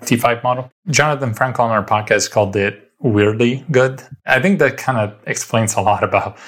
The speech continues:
data sets. Sometimes they're good and we don't know why. And C four is made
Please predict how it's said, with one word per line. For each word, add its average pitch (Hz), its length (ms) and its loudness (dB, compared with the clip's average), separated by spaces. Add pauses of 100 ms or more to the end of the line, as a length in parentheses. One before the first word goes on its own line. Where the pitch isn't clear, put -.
(280)
data 107 220 4
sets. 95 260 -2
Sometimes 135 420 -2
they're 117 120 2
good 107 220 2
and 101 120 -2
we 101 80 0
don't 98 160 -4
know 92 120 0
why. 107 280 2 (380)
And 101 840 0 (180)
C 190 260 2
four 185 280 2
is 139 240 0
made 123 640 0